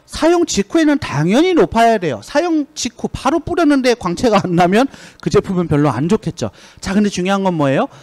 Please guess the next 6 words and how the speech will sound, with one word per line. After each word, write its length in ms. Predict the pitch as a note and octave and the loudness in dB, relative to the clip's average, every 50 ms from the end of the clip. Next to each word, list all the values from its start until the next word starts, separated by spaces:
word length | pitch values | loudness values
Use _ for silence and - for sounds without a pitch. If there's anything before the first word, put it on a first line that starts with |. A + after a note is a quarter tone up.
| - - _ - | -20 -20 _ -12
이 280 | - E3+ G#3+ C#4 E4 D#4+ | -6 -4 -2 -2 -2 0
주 180 | F4+ E4+ - | -2 -4 -2
동안 300 | - E4+ D4 C#4+ C4+ C4+ | 0 0 2 2 2 2
발랐더니 760 | - - D3+ D3+ E3+ A3 A#3+ - - D#3+ E3+ G3+ G#3+ D3+ A2+ _ _ _ _ _ | 0 0 0 0 2 2 0 2 0 0 0 0 -2 -4 -6 _ _ _ _ _
사용 680 | - - - - - E4 F4 F4 F4 F4 F4 F4+ E4 - | -20 -16 -8 -2 0 0 2 2 0 0 0 -2 -4 -6
전보다 1200 | - - - D3 D3 F3 G3+ A3 A#3+ A#3+ B3 A3+ B3+ B3 B3 A#3+ A#3+ A#3+ B3+ C4+ D#4 E4+ F4 F4 | -8 -10 -6 -4 -4 -2 -2 -2 0 0 0 0 0 0 2 2 0 2 2 4 4 4 2 0